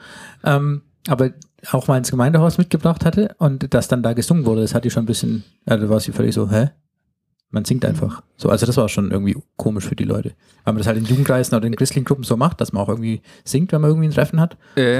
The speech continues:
Speaker 1: Zwei,
Speaker 2: voll.
Speaker 1: zwei, drei feiert Jesus-Lieder oder so. Und, ähm, für Leute, die halt da nicht so viel Connections haben, war das schon irgendwie so, „Das ist komisch.“
Speaker 2: Ja, das ist ja, man, man kennt es doch aber auch, dieses, dieses, äh, also ich finde aus, äh,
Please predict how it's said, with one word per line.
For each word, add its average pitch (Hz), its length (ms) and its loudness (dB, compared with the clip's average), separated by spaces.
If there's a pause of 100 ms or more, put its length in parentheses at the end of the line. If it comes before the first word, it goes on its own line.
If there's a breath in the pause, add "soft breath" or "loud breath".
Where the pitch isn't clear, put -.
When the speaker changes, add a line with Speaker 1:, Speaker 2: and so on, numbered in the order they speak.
Speaker 1:
Zwei, - 80 -6
Speaker 2:
voll. - 180 -2
Speaker 1:
zwei, 120 140 2
drei 113 200 0
feiert 107 320 -2
Jesus-Lieder 151 540 0
oder 147 100 0
so. 156 240 2 (640 soft breath)
Und, 113 200 -2
ähm, 110 240 -2
für - 120 -4
Leute, 113 200 2
die 110 100 0
halt 104 120 2
da 110 140 2 (100)
nicht 127 140 0
so 120 120 2
viel 123 160 0
Connections 110 420 0
haben, 135 140 0
war 113 80 2
das 101 100 -4
schon 113 140 -2
irgendwie 113 180 0
so, 110 240 0 (760 loud breath)
„Das - 120 -10
ist - 60 -10
komisch.“ - 340 -12 (460 soft breath)
Speaker 2:
Ja, 127 120 4
das 131 160 2
ist 143 140 0
ja, 135 140 4
man, 117 360 0
man 113 200 2
kennt 127 180 -4
es 135 100 -2
doch 117 140 0
aber 113 220 0
auch, 123 100 -6
dieses, 110 380 -4
dieses, 107 420 -2
äh, 120 360 0 (420 loud breath)
also 117 180 2 (320)
ich - 140 -4
finde 117 240 2
aus, - 240 -2 (180)
äh, - 420 -16